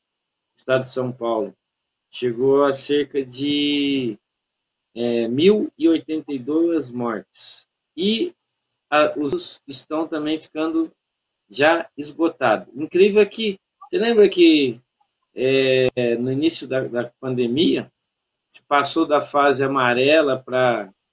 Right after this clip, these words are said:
laranja e da laranja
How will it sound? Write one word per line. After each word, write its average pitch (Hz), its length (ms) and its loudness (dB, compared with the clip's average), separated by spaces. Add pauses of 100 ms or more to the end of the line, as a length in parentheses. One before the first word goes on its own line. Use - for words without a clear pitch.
(440)
laranja 131 680 2
e 131 40 -2
da 127 160 2
laranja 127 840 0